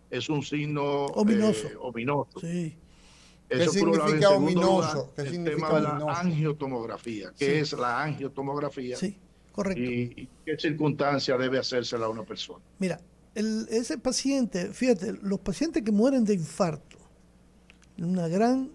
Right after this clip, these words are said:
Speaker 2: mayoría mueren por arritmia, por trastorno del ritmo, porque el proceso del daño al músculo lo que genera es eso, un trastorno del ritmo.
Speaker 3: O sea,
Speaker 2: Generalmente.
Speaker 3: el corazón entonces no se mueve de la manera normal.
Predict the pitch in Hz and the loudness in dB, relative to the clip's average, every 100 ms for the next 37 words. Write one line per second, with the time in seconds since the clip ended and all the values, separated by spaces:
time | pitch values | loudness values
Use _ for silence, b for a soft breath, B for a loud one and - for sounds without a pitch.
0 | - 196 185 175 185 214 214 - 175 202 | -8 -4 -2 0 0 0 -2 -4 -2 0
1 | 190 185 175 151 185 185 165 131 - 165 | -2 -2 -4 -2 -2 -2 -4 -8 -8 -8
2 | 165 160 - 202 190 180 147 190 151 131 | -6 -6 -2 0 0 -2 -4 -4 -4 -8
3 | - b b b b - 190 196 175 160 | -12 b b b b -6 -6 -4 -6 -4
4 | 175 - 247 226 226 180 170 160 240 294 | -8 0 0 0 -2 -2 -2 0 0 2
5 | 247 196 208 - 151 156 156 _ _ 185 | 2 4 2 0 -8 -10 -10 _ _ -12
6 | 160 165 180 165 202 190 - - 185 170 | -10 -10 -6 -4 -2 -2 -8 -6 -6 -4
7 | 175 196 190 156 196 226 208 180 151 190 | -6 -4 -6 -6 -4 0 0 0 -4 -4
8 | 160 - - b b b b 196 190 196 | -4 -10 -16 b b b b 2 2 4
9 | 220 202 170 156 151 175 180 175 170 170 | 2 2 2 2 2 2 0 -2 -4 -2
10 | 165 165 180 170 175 170 165 151 143 135 | -2 -2 -2 0 0 0 -2 -2 -2 -2
11 | 131 127 143 160 151 143 | -4 -4 -2 -2 0 0